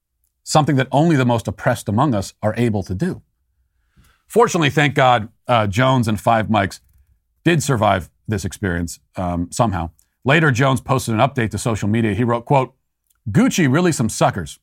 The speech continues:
And for those looking from the outside saying this is some rich privilege, it's really not. It's about treating people with respect,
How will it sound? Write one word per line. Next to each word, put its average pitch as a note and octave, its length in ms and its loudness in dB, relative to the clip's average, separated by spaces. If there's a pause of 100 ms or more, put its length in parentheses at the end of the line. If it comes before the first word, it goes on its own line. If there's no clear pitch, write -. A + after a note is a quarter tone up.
And C3 220 2
for F#3 140 0
those F3+ 240 2
looking D#3+ 340 2
from C3+ 160 2
the A#2+ 80 2
outside C3 500 2
saying B2 280 0
this C3 140 -2
is B2 100 -4
some F#2+ 160 -2
rich B2+ 280 -4
privilege, C3+ 360 -2 (540)
it's A2 180 -2
really D#3 220 2
not. G#2+ 400 0
It's A2+ 140 -2
about C3 240 2
treating G#3+ 260 0
people C3+ 220 -2
with A2 160 -4
respect, G2+ 500 -2